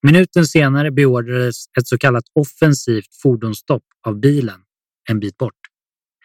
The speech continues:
Med hjälp av två civila polisbilar omringades minibussen samtidigt som piketpolisen närmade sig förarplatsen med dragna vapen. Gripandet gick lugnt till.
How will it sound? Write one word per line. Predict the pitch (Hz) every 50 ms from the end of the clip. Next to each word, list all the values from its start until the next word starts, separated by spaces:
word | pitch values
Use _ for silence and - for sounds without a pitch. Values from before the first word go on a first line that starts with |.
| _ - _ - _ _ _ _ _
Med | - 147
hjälp | 170 175 -
av | 185
två | - - - 175 180 175
civila | - - 156 143 143 127 127 123
polisbilar | _ - 127 131 123 - - - 143 143 135 131 127 - _
omringades | - 151 131 123 123 143 156 156 151 139 127 - -
minibussen | - 120 110 107 107 113 135 123 - - 123 107
samtidigt | - - 143 120 110 _ 139 143 135
som | - 143 131 -
piketpolisen | - 120 - 139 120 - _ - 123 139 143 131 - - 131
närmade | 131 120 113 107 107 107 101
sig | - - 113 -
förarplatsen | - 120 110 104 _ - 131 131 - - - 120 110 107
med | 110 104
dragna | 110 110 104 104 101 104
vapen. | 104 113 117 117 _ - 98 92 _ _ _ _ _ _ _ _ _ _ _ _ _ _ _ _ _ _ _ _ _ _ _ -
Gripandet | 123 127 120 _ - 135 135 131 120 -
gick | - 117 - -
lugnt | 117 135 127 104 _
till. | - 98 90